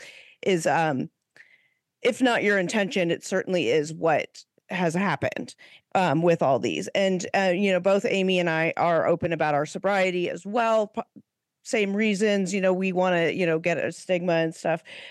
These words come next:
Um, talk a little bit about that. Can, uh, how sharing your experience has helped your own journey, um, has influenced some of that,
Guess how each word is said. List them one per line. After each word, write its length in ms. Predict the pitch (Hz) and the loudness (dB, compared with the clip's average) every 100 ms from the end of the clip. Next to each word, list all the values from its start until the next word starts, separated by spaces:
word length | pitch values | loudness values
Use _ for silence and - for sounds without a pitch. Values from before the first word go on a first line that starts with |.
| - - _ | -20 -20 _
Um, 360 | 220 226 196 175 _ _ - _ _ _ _ _ _ _ _ - | 2 2 2 -2 _ _ -20 _ _ _ _ _ _ _ _ -2
talk 280 | 339 571 508 | 0 2 4
a 40 | 403 | 4
little 200 | 285 254 | 2 4
bit 240 | 254 240 | 2 4
about 520 | - 190 - 196 190 - | 0 -2 0 2 2 2
that. 280 | 170 120 - | 0 0 -4
Can, 140 | 220 - _ _ - | -10 -10 _ _ -4
uh, 140 | 160 - | -2 -2
how 440 | 208 226 214 202 | -2 2 2 2
sharing 440 | 202 - 233 240 233 | 0 0 2 2 0
your 160 | 208 | 0
experience 720 | 190 - - 190 190 175 160 | -2 -6 -2 0 2 2 0
has 380 | - 220 190 175 | -4 -2 0 0
helped 360 | - 185 170 - | 0 0 0 -2
your 160 | 185 - | -2 0
own 240 | 254 277 | 0 2
journey, 600 | 277 277 285 277 277 269 | 2 2 2 2 0 -2
um, 220 | 226 208 190 | -2 -2 -2
has 220 | 214 190 | -2 -2
influenced 640 | - 202 220 214 202 196 | -4 -4 0 0 0 0
some 180 | 214 196 | -2 0
of 260 | 175 190 175 | -4 -6 0
that, 540 | 180 190 220 - | 0 2 -2 -4